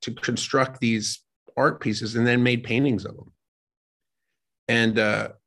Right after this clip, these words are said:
of course, immediately <laughs> after I did that, I was like, "Oh, I'm bored already of making paintings." I'm like, "I'm not, why am I making paintings? Why am I actually taking the time to paint something when I could just print it out?"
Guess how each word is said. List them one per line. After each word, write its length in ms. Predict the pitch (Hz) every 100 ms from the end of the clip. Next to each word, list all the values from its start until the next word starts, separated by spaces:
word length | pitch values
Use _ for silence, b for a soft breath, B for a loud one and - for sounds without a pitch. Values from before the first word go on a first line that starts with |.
| _ _ -
of 100 | 113
course, 260 | 127 113 107
immediately 680 | 110 107 95 95 90 92
<laughs> 40 | -
after 380 | - - - 127
I 40 |
did 180 | 110 104
that, 100 | 110
I 140 | 90 101
was 140 | -
like, 260 | - - -
"Oh, 180 | 98 90
I'm 120 | 92
bored 360 | 87 87 87 80 -
already 720 | 90 - _ - 90 - 107 _ -
of 200 | 90 - -
making 320 | 101 92 123
paintings." 460 | - 95 90 - - 120
I'm 100 | 127
like, 140 | -
"I'm 140 | 131 135
not, 220 | 120 120
why 160 | 135 143
am 100 | 160
I 80 |
making 300 | 135 127 120
paintings? 440 | 104 95 101 - - B B B -
Why 140 | 135
am 100 | 165
I 120 | 151
actually 340 | 123 120 117 110
taking 240 | 113 113
the 80 | 98
time 220 | 104 101
to 60 | 87
paint 360 | - 117 -
something 340 | - 82 82 85
when 140 | 87
I 60 | 92
could 180 | 92 87
just 200 | 95 -
print 180 | 101 80
it 80 | 78
out?" 260 | - -